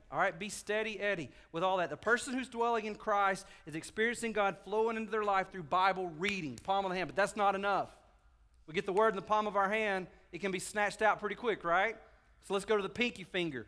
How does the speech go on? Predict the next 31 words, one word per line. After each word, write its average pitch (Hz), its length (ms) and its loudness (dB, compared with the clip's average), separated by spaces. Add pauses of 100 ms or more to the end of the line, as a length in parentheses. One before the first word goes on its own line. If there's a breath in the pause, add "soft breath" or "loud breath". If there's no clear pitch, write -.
(280 soft breath)
hearing 220 560 2
the 151 80 -4
word. 151 400 0 (560)
Hearing 233 240 2
the 220 80 0
word. 170 440 0 (380 soft breath)
It's - 80 -20
probably 233 300 2
the 202 120 -8
easiest 202 440 -2
one 185 160 0
of 165 80 0
all 196 280 4
these 165 360 -6
to 160 120 -8
put - 260 -8
to 160 120 -8
practice 170 680 -2 (280 soft breath)
in 170 120 0
our 175 160 2
lives. 170 500 2
Romans 190 360 0
chapter 196 300 2
ten, 202 260 -4
verse 185 240 -2
seventeen 196 500 -2
says, 170 340 -2
"So 165 140 -4
faith 214 360 0
comes 190 260 -4
from 196 240 -4